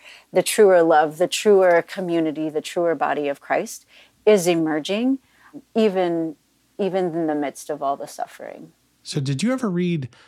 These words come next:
Speaker 2: this is an old book, it's from a good Tennessee girl, uh, Phyllis Tickle's The Great Emergence?
Speaker 1: Um, I never read that book. I'm familiar with it, but I don't think I can say I've read it.
Speaker 2: In that book, she talks about just the, that exact same thing. And she talks about this idea of,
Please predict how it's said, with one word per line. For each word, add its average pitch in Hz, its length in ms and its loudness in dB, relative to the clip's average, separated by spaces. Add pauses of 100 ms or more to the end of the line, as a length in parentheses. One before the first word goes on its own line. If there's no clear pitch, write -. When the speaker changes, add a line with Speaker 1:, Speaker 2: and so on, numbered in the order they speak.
(120)
Speaker 2:
this 143 200 -4
is 127 100 -4
an 107 100 -2
old 104 200 -4
book, 92 260 -6
it's - 120 -12
from 117 180 -4
a 98 140 -4
good 107 260 -6
Tennessee 113 340 -6
girl, 101 420 -6
uh, 110 220 -8
Phyllis 147 360 -4
Tickle's 127 420 -6
The 117 100 -8
Great 113 240 -4
Emergence? 110 640 -6 (600)
Speaker 1:
Um, 294 500 8
I 254 120 0
never 311 320 6
read 226 220 2
that 175 160 4
book. 180 160 2
I'm 196 160 0
familiar 202 500 4
with 269 200 4
it, 277 160 6
but 214 120 4
I 185 300 4
don't 180 360 -2 (200)
think 170 240 -2
I 160 220 0
can 147 200 -12
say - 200 -8
I've - 180 -6
read 64 140 -8
it. - 120 -8 (220)
Speaker 2:
In 165 140 -2
that 180 200 -2
book, 156 200 -4
she 147 160 -6
talks - 500 -8
about 123 280 -4
just 143 260 -6
the, 147 100 -2
that 127 220 -4
exact 117 380 -6
same 101 220 -6
thing. 95 460 -8
And 113 220 -10
she - 140 -12
talks 139 260 -8
about 117 220 -6
this 113 180 -8
idea 110 320 -6
of, 104 280 -8